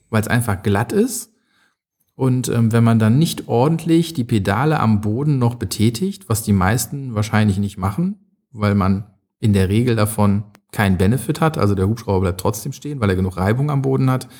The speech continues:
Aber wenn wir auf glattem Boden sind, kann das gut passieren, dass der Hubschrauber sich nochmal um neunzig Grad dreht, ohne dass man damit rechnet.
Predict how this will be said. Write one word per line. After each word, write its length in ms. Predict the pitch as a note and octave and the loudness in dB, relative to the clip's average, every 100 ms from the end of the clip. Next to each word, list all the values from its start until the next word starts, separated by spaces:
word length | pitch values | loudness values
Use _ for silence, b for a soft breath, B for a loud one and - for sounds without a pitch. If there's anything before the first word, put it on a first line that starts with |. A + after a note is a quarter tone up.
| B B B B B B | B B B B B B
Aber 200 | G#2+ G#2 | 2 4
wenn 100 | G#2+ | 4
wir 100 | G2 | 2
auf 120 | G#2+ | 0
glattem 340 | G2 A2+ D#3+ | -2 0 2
Boden 300 | C3+ C3+ C#3 | 2 2 2
sind, 240 | B2 B2 A#2+ | 0 0 -2
kann 180 | A#2 B2+ | 0 0
das 160 | A2 | 0
gut 140 | C3+ C3+ | -4 -4
passieren, 400 | A#2+ - A#2+ B2 | -2 0 0 0
dass 120 | A#2 | 0
der 120 | G#2+ | -2
Hubschrauber 420 | B2 - A#2+ A2 | -2 -4 -2 0
sich 120 | A2 A#2 | 2 2
nochmal 180 | A2 | 2
um 80 | G#2 | 4
neunzig 360 | G#2 A2 A2 G#2 | 4 2 0 -4
Grad 260 | G#2+ G#2 | -2 -2
dreht, 280 | G#2 A2 A2 | 0 0 0
ohne 220 | - A2+ | -2 0
dass 160 | G#2 G2+ | 0 0
man 120 | G#2 | -2
damit 260 | G2 F#2+ F#2 | 0 -2 -2
rechnet. 400 | F2+ - E2+ | -4 -4 -12